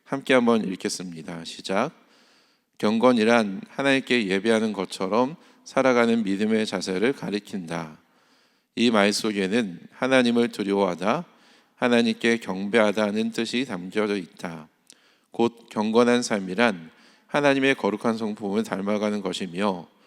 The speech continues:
구원의 은혜를 베푸신 하나님께 대한 뜨거운 사랑과 충성의 자세를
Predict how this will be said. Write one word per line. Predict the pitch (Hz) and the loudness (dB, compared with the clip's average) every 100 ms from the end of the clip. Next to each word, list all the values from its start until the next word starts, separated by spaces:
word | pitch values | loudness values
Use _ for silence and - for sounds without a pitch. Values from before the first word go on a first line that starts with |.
| _ _ _ _ | _ _ _ _
구원의 | - 113 123 123 127 113 | 0 6 6 6 4 2
은혜를 | 107 107 107 | 2 2 0
베푸신 | 98 92 98 92 113 123 | -4 -8 -8 -6 -4 -2
하나님께 | 110 107 98 107 - 101 | -2 -2 -6 -8 -6 -4
대한 | 95 90 127 165 _ _ _ _ | -4 -4 -4 -6 _ _ _ _
뜨거운 | 143 135 139 139 | 0 4 4 4
사랑과 | 139 123 113 110 117 | 0 0 2 2 2
충성의 | 113 - 147 156 151 139 117 | 2 -4 -10 -6 -2 0 -2
자세를 | 98 98 92 110 165 | -4 -4 -2 0 0